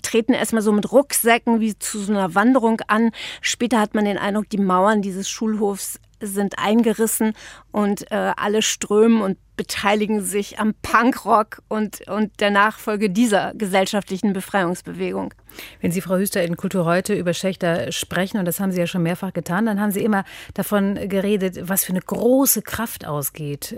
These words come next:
Speaker 2: von seinen Choreografien, die einen so richtig reinzieht beziehungsweise raufzieht auf die Bühne. Ist denn diese Wirkung auch irgendwie per Stream spürbar?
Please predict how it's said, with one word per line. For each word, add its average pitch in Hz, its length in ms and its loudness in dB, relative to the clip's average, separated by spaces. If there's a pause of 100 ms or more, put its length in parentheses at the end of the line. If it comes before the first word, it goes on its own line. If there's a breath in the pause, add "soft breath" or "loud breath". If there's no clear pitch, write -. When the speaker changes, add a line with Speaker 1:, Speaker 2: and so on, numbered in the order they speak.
Speaker 2:
von 165 240 -6
seinen 151 240 -2
Choreografien, 156 640 -4
die 196 100 -4
einen 165 100 -4
so 175 80 -4
richtig 165 460 -4
reinzieht 196 520 2
beziehungsweise 151 560 -2
raufzieht 185 580 0
auf 165 140 -6
die 170 120 -2
Bühne. 180 340 0 (520 loud breath)
Ist 208 160 0
denn 208 120 0
diese 196 240 -2
Wirkung 196 340 -6
auch - 200 -4 (140)
irgendwie 240 500 4
per 202 180 -2
Stream 196 380 -4
spürbar? 202 540 -4